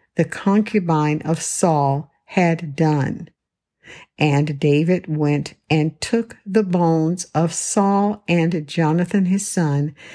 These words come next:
and they gathered the bones of them,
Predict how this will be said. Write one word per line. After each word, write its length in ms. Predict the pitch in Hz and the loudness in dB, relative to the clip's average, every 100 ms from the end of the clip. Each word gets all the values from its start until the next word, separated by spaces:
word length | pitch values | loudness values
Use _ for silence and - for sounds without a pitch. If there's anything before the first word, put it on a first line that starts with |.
| - | -8
and 220 | - 208 214 | 0 2 4
they 140 | 220 | 2
gathered 600 | 208 226 254 262 240 220 | 2 2 2 2 0 0
the 60 | 175 | -2
bones 540 | 160 170 185 214 208 | 0 2 4 2 0
of 320 | - 160 160 | -2 -2 0
them, 420 | 151 131 131 160 | 0 2 0 -2